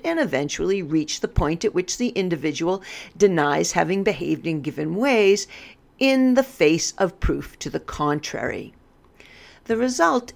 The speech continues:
is commonly called repression. As we saw in chapters twelve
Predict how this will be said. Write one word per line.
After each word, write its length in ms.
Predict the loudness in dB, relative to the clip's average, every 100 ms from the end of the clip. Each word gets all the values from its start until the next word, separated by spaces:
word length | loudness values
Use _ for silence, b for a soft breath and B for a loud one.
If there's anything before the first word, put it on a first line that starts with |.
| 0
is 220 | 0 -2 _ -8
commonly 500 | -2 -2 0 -2 -4
called 480 | -4 -6 -4 -6 -10
repression. 760 | -4 -4 -4 -8 -8 -10 -14 -16 -20 _ _ _ _ _ _ _ _ B B B B _
As 240 | 2 2 2
we 140 | -4
saw 380 | -4 -4 -6 -6 -4
in 260 | -4 -4
chapters 880 | -4 -2 -2 -4 -6 -6 -4 -6 -8 B B
twelve 540 | -2 0 0 0 -4